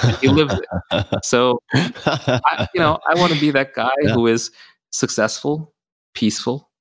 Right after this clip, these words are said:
Speaker 1: happy, enjoying life, blissful, meditative, spiritual, successful,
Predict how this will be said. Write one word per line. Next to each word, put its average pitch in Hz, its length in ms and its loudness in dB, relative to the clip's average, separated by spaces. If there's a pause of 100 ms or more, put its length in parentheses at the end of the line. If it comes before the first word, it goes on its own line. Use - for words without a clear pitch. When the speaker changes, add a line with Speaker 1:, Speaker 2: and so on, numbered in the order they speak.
(140)
Speaker 1:
happy, 120 680 -6
enjoying 98 440 0
life, 95 520 -6
blissful, 98 720 -4 (240)
meditative, 98 640 -2 (120)
spiritual, 101 840 -4 (260)
successful, 107 720 -4